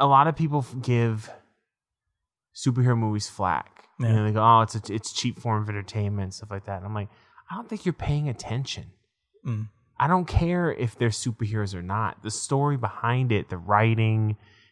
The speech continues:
Speaker 1: and all that is, is fucking intense." You know, are you telling me that because there's special effects and it's not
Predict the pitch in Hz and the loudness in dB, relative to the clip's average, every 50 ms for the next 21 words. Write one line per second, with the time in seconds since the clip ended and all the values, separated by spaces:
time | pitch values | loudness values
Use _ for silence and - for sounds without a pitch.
0 | _ _ - 101 107 104 101 101 110 110 113 107 - - - 117 110 95 - - | _ _ -2 2 4 4 4 6 6 6 6 4 2 2 0 -2 -2 0 -2 -2
1 | 110 110 - - - - 87 90 - 104 107 123 135 131 - - 202 240 226 165 | -2 -2 -2 0 0 0 0 0 0 0 0 0 0 0 -2 -4 -4 -2 -4 -6
2 | - - - - - _ _ _ _ _ _ _ _ _ - 127 131 135 135 139 | -8 -10 -16 -20 -20 _ _ _ _ _ _ _ _ _ 4 4 6 6 6 4
3 | 143 127 107 160 180 190 156 170 180 175 185 185 180 160 156 139 123 107 - - | 2 4 4 4 4 4 4 4 4 4 4 2 2 4 4 2 2 0 -2 -8
4 | _ _ _ _ _ _ - 135 127 143 156 147 127 143 143 117 - - - 135 | _ _ _ _ _ _ -2 2 4 6 6 6 6 4 2 2 0 2 2 2
5 | 131 123 - - 139 127 113 - - 117 113 123 - - - - 120 110 104 107 | 2 4 2 2 0 0 0 2 2 4 4 4 2 -2 -4 -2 0 0 0 -2
6 | - - 110 104 - - 120 113 107 107 104 - | -2 -4 -4 -4 -2 0 4 6 6 6 6 2